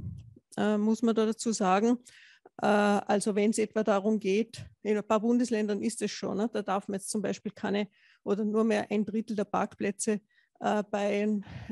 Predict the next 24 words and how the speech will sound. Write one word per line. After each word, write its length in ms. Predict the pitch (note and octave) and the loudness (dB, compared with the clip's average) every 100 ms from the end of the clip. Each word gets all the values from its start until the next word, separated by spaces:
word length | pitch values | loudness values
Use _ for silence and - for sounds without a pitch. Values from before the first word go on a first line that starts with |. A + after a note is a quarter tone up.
| - | -6
ähm, 300 | G3+ G3 G3+ - | -4 -2 -4 -4
Einkaufsstandort 1000 | G3 G3 G#3+ - - G#3 G#3 G3+ - - | -4 -2 -2 -4 -4 -2 0 -2 -2 -2
dürfen 400 | A3 - G#3+ G#3 _ _ _ - | -2 0 -4 -4 _ _ _ -6
ebenerdig 560 | - G#3 G3 G3 - | 0 0 0 -4 -8
gemacht 440 | - G3 - - - | -6 -6 -6 -12 -12
werden. 280 | - G3 F3 | -10 -8 -8
Ja. 220 | G3 F#3+ - - | -8 -10 -14 -4
Alles 280 | F#3+ G3 | -2 0
andere 300 | G3 G3+ G3 | 0 -2 -2
muss 200 | G3 F#3+ | -2 -2
aufs 160 | G3+ - | -4 -4
Dach, 260 | - G3 - | -2 -2 -2
unterirdisch 640 | G3+ G3 G3 F#3+ G3+ - | -6 -4 -6 -8 -10 -8
oder 200 | F#3+ G3 | -8 -8
wie, 100 | G3 _ - - _ | -10 _ -20 -20 _
wie 180 | G#3 G3+ | -4 -2
auch 120 | G#3 | -2
immer, 360 | G#3 A#3 G#3+ - | 2 4 4 4
oder 200 | A3 G#3+ | 4 4
muss 300 | A3 A#3 - | 2 0 -2
über 220 | G#3+ G#3 | -4 -2
ein 180 | G#3+ G#3 - _ _ A3 | -2 -2 -6 _ _ -4
anderes 360 | G#3 G#3+ G3+ | -2 0 0
Mobilitätsangebot 1300 | G#3 G3 G3+ G3+ G#3 - - G3 F#3+ F3+ F3+ - - | 0 0 -2 -4 -4 -4 -4 -4 -4 -6 -8 -10 -20